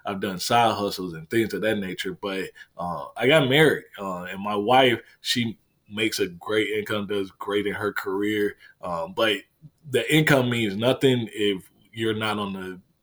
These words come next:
same page and understanding what you're trying to go after.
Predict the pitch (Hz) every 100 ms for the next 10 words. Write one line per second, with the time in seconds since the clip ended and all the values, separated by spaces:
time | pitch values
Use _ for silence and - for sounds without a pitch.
0 | _ - - 127 117 110 110 104 104 98
1 | 101 98 113 104 - 107 104 95 85 92
2 | 107 - 92 104 95 87 85 82 90 82
3 | -